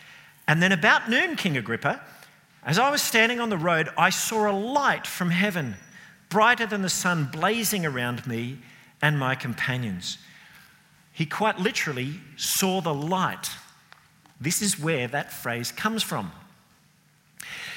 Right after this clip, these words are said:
He goes on, he says, "We all fell to the ground, and I heard a voice saying to me in Aramaic, 'Saul, Saul,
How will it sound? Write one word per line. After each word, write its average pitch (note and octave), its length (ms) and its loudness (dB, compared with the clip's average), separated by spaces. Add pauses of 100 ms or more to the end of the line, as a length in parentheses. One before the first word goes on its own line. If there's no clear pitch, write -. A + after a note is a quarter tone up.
(180)
He D#3+ 100 -2
goes E3 240 4
on, A3 140 2
he C#3 60 2
says, F3+ 220 2
"We F3+ 160 6
all C4+ 140 2
fell G3+ 300 0
to - 120 -4
the C3+ 120 -2
ground, C3 500 0 (840)
and D#3+ 120 6
I D#3+ 120 6
heard F#3 160 2
a - 20 -2
voice F#3 280 0
saying E3 260 0
to C#3+ 100 -4
me C#3+ 80 0
in C#3+ 80 0
Aramaic, D3 440 2
'Saul, G3 340 0
Saul, E3 520 0